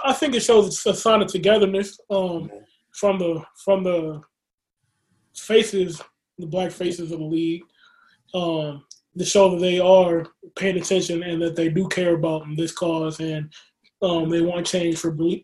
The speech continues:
Speaker 1: for police brutality. But, um, going back to the Drew Brees thing, he said the exact, I remember him saying the exact same thing in two thousand sixteen.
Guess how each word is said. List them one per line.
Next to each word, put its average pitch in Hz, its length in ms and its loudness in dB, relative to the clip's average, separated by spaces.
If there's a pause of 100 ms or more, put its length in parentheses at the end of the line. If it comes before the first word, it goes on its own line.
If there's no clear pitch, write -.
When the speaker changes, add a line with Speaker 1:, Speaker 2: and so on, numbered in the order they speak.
Speaker 1:
for 175 300 -6
police 190 320 0
brutality. 170 760 2 (340)
But, 175 380 2
um, 170 460 -2 (260)
going 202 240 6
back 202 200 10
to 175 80 -8
the 170 100 4
Drew 190 160 2
Brees 202 360 4
thing, 185 340 4 (880)
he 220 200 0
said 202 260 6
the 180 80 4
exact, 185 400 6
I 220 180 8
remember 233 220 8
him 208 120 6
saying 190 280 6
the 175 100 4
exact 185 360 4
same 185 260 2
thing 170 360 0
in 160 100 -4
two 165 120 -10
thousand 160 260 -4
sixteen. 160 600 -6